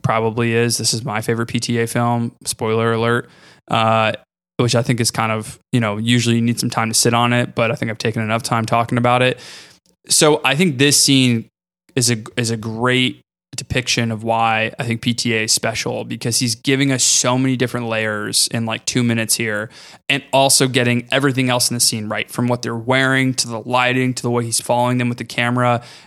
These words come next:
It just is, like, it, the, the composition of the scene is beautiful. Him being the D P, the director, and the screenwriter all at once here, and probably pick, picking the music was just, you know, to me, the standout. He's the best.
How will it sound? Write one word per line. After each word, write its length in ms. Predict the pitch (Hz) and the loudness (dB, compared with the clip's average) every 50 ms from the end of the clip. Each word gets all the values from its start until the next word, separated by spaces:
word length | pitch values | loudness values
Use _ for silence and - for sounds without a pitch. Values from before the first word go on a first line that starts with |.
| _ _ - | _ _ -2
It 100 | 131 131 | -2 2
just 220 | - 156 139 - | 2 2 4 4
is, 160 | 147 131 120 127 | 2 2 2 2
like, 220 | 123 120 - - _ _ _ _ _ _ - - _ _ _ _ _ _ - | 0 -2 -4 -10 _ _ _ _ _ _ -20 -20 _ _ _ _ _ _ -16
it, 180 | - - 135 - _ _ | -14 -14 -14 -14 _ _
the, 200 | - 143 131 131 | 2 2 2 2
the 120 | 120 131 131 | 2 -2 0
composition 560 | - 147 143 135 139 123 120 143 135 - 147 | 2 2 2 2 2 2 2 4 4 4 4
of 60 | 139 | 4
the 60 | 131 | 4
scene 220 | - - 143 135 131 | 4 4 6 4 4
is 100 | 123 120 | 4 4
beautiful. 540 | - 131 131 127 123 - 139 135 131 131 - - - - _ _ _ | 2 2 2 2 2 2 2 2 2 0 -6 -12 -20 -20 _ _ _
Him 300 | - 117 147 180 202 202 | -4 0 2 4 4 4
being 180 | 202 196 180 156 | 4 4 4 4
the 80 | 131 | 4
D 180 | 120 135 139 135 | 4 4 2 2
P, 280 | - 151 139 135 135 123 | 4 4 4 4 4 4
the 100 | 123 120 | 2 2
director, 760 | - 123 123 123 120 120 123 - 127 123 120 120 123 123 - - | 2 2 2 2 2 0 0 0 0 2 2 0 -2 -2 -4 -2
and 200 | 127 123 123 123 | -2 0 0 0
the 40 | |
screenwriter 640 | 120 - - 127 123 123 123 123 123 123 127 127 123 - | 0 0 0 0 2 2 2 2 2 4 4 2 2 2
all 200 | 127 127 123 117 | 2 0 0 0
at 80 | 113 120 | 0 0
once 280 | 120 120 120 123 - | 0 0 0 0 0
here, 180 | - 131 127 127 | 0 2 0 0
and 240 | - 120 113 113 - | 0 -2 -4 -2 0
probably 440 | - 123 123 123 120 113 120 120 | 2 2 2 2 2 0 0 -2
pick, 260 | 113 - - 135 - - | 0 0 -2 -2 -2 -2
picking 260 | 131 120 123 123 120 | -2 -2 0 0 0
the 60 | 113 | 2
music 500 | 113 117 117 120 - 135 135 131 - - - - - - _ _ _ _ _ - | 2 2 2 2 2 2 2 0 -2 -8 -20 -20 -20 -20 _ _ _ _ _ -8
was 240 | - 120 123 117 104 | -2 0 2 2 2
just, 380 | - - 120 113 - - - - - _ _ _ _ | 2 0 0 0 0 -2 -2 -4 -8 _ _ _ _
you 80 | - 104 | -12 -10
know, 180 | 98 - - - _ - | -10 -12 -16 -14 _ -2
to 100 | - 131 | 0 2
me, 220 | 123 120 117 113 | 2 4 2 0
the 120 | 110 - 120 | 0 0 0
standout. 460 | - - 139 147 151 127 - - - - _ _ | 0 2 2 2 2 2 0 -4 -6 -10 _ _
He's 180 | - - 117 110 | -4 -2 -2 0
the 60 | 120 | 0
best. 340 | 110 113 113 - - - | 0 2 0 0 -2 -4